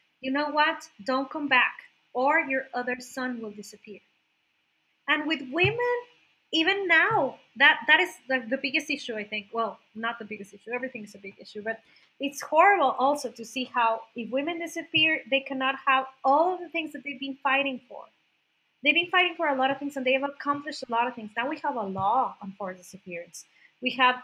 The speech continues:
a way of saying that a person has been disappeared, and therefore they have to have insurance now. They're not declared dead, but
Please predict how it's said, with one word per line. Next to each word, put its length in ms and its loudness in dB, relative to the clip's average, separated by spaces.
a 120 -2
way 480 0
of 200 -4
saying 380 -2
that 120 -2
a 140 -6
person 300 -6
has 180 -4
been 160 -10
disappeared, 640 -4
and 140 -2
therefore 460 -2
they 240 -4
have 160 -4
to 140 -20
have 120 -6
insurance 760 -6
now. 160 -18
They're 240 4
not 240 2
declared 400 0
dead, 240 2
but 160 -4